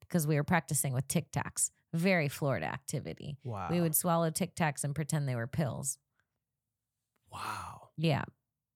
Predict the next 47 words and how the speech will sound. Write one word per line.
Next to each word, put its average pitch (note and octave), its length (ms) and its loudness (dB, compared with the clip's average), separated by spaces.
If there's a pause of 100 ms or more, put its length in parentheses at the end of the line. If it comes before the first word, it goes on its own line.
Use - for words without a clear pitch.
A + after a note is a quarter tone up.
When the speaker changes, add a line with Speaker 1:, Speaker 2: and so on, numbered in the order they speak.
(400)
Speaker 1:
And E3 120 6
we D3+ 120 6
would D3 200 4
take E3+ 220 2
pills D#3 300 4
every C#3 200 2
day, C#3 460 2 (280)
every C#3+ 200 2
morning C#3+ 400 0
before C3+ 260 -4
we C3 80 -2
started B2 300 -4
summer C3+ 220 -2
camp. - 280 -6
We'd A#2+ 160 -6
take - 200 -6
our G2+ 80 -4
Tic - 240 -12
Tacs - 440 -6 (500)
and C3 80 -2
we'd C3 140 -4
take C3 200 -4
two - 140 -6
pills C3 380 -4
before - 280 -6
we C#2+ 80 -4
started - 340 -4
our - 80 -8
day. - 340 -10 (460)
So - 140 2
is G#3 160 4
there G#3+ 180 2
an G3+ 80 4
addiction F3+ 460 0
problem D3+ 420 2
in D3 80 2
the D3 80 2
South? - 320 -2 (320)
Maybe. - 480 0 (240)
Speaker 2:
A A2 40 -2
lot A#2+ 160 4
of C#3 60 2
good C3 160 4
breath. F2+ 300 0 (180)
Speaker 1:
B-, - 280 -8 (100)
but E3+ 220 6
yeah, D#3 260 2